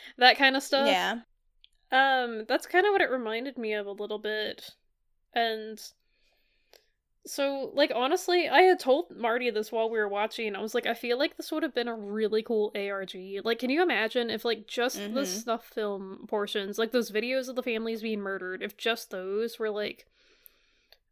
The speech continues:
Speaker 1: uploaded on the internet and, like, a sort of treasure hunt,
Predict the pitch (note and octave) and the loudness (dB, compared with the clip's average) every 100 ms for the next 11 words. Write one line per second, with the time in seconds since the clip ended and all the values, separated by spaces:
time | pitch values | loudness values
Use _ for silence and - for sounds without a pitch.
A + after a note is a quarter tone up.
0 | _ A#3+ B3 B3 A#3+ A#3+ A#3+ A#3 A3+ A#3 | _ 0 2 2 2 4 4 4 2 -2
1 | A3+ A3 G#3+ G#3+ A3 A3 - _ A#3 A3 | -2 -4 -2 -2 0 -2 -4 _ -6 -4
2 | G#3+ G#3 - - _ _ _ _ _ _ | -2 -2 -4 -16 _ _ _ _ _ _
3 | _ _ _ _ - - A#3+ C4 A#3 A3 | _ _ _ _ -16 -6 -2 2 2 0
4 | F#3 _ _ _ - A#3+ G#3+ A#3 A#3 A#3+ | -4 _ _ _ -8 -2 0 0 0 0
5 | B3 B3+ - | -4 -6 -12